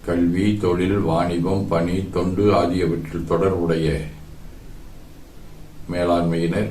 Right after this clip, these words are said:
உடன்பணிவோர், பணியாளர்கள், வாடிக்கையாளர்கள் அனைவருக்கும் இந்த நலங்களை வேண்டுவோம்.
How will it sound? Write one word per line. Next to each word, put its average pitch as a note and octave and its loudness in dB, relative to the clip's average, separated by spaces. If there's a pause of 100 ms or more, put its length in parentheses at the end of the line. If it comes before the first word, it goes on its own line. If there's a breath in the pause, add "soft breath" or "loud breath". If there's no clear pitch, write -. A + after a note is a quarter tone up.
(240)
உடன்பணிவோர், E2+ 2 (1400)
பணியாளர்கள், F2 2 (120)
வாடிக்கையாளர்கள் E2+ 0 (100)
அனைவருக்கும் E2+ 0
இந்த F2 2
நலங்களை E2+ 2
வேண்டுவோம். D#2+ 0